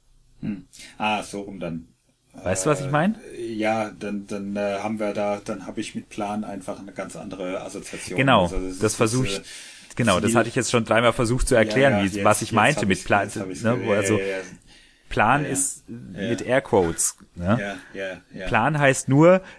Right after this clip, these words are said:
Speaker 2: ich möchte
Speaker 1: Ziel,
Speaker 2: an irgendeiner
Speaker 1: Ziel.
Speaker 2: Stelle sein, wo das und das, wo ich das und das kann, wo ich das und
Speaker 1: Ja.
Speaker 2: das mach, wo ich, wo ich an der Stelle besser bin als vorher,
Speaker 1: Ja.
Speaker 2: ne? Also,
Speaker 1: Ja.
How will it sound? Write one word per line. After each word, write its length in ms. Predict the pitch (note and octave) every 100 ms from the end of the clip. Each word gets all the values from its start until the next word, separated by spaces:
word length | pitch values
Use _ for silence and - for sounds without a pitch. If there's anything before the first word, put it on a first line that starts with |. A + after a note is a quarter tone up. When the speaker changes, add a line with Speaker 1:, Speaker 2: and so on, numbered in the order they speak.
| -
Speaker 2:
ich 200 | B2+ A2
möchte 240 | D3 C3
Speaker 1:
Ziel, 80 | C#3+
Speaker 2:
an 100 | B2
irgendeiner 420 | C#3 E3 - D3 C#3
Speaker 1:
Ziel. 100 | A#2
Speaker 2:
Stelle 400 | D3 D3+ D#3 - - -
sein, 500 | A2+ A#2 C3 D#3 D#3+
wo 320 | A#2 B2+ C#3+
das 280 | C#3+ A#2+ -
und 100 | C3
das, 240 | A#2+ B2+
wo 140 | A#2+ C3
ich 140 | C3+
das 200 | C3+ C3
und 120 | B2+
das 220 | A2+ A#2 -
kann, 340 | A2 G#2 G2
wo 80 | F#2+
ich 100 | -
das 220 | G#2+ -
und 60 | A#2
Speaker 1:
Ja. 40 |
Speaker 2:
das 220 | G2+ -
mach, 320 | F2+ F#2+ -
wo 100 | F#2+
ich, 280 | G2 - - -
wo 140 | G#2
ich 280 | G#2 - -
an 140 | G2+
der 220 | G#2 B2+
Stelle 400 | C#3 - A#2 A#2+ A#2+ - - -
besser 680 | G#2+ G#2+ G#2+ G#2+ A#2+ -
bin 200 | A2+ A#2
als 180 | G2 G#2+
vorher, 560 | - F#2+ G2 E2+ D#2 D#2+ _ - - -
Speaker 1:
Ja. 60 | - E2+
Speaker 2:
ne? 160 | G2+ C3+ - _ - _
Also, 240 | - G2+ G#2 G2+ - _
Speaker 1:
Ja. 160 | -